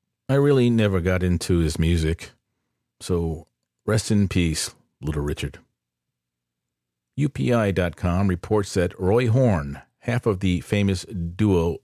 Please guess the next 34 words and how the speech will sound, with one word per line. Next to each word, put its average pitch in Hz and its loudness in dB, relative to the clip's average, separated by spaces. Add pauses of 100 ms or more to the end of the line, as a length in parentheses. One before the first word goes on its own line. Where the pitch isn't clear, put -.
(160)
Siegfried 110 -2
and 90 0
Roy, 85 0
has 85 -2
died 90 0
of 80 -2 (340)
coronavirus 87 0
complications 82 -2
at 82 -6
age 82 -2
seventy-five. 85 -4 (880)
He - -4
was 185 0
the 131 2
original 104 0
Tiger 78 -4
King 76 -4
and 78 -4
paid 127 0
the 98 -4
price 107 -2
by 85 -2
being 101 2
attacked 120 -2
by 82 0
one 80 -4
of 76 -4
his 76 -4 (220)
pets - -6 (120)
during 85 0
a 73 -8
performance 82 -2
years 92 0
ago. 76 -4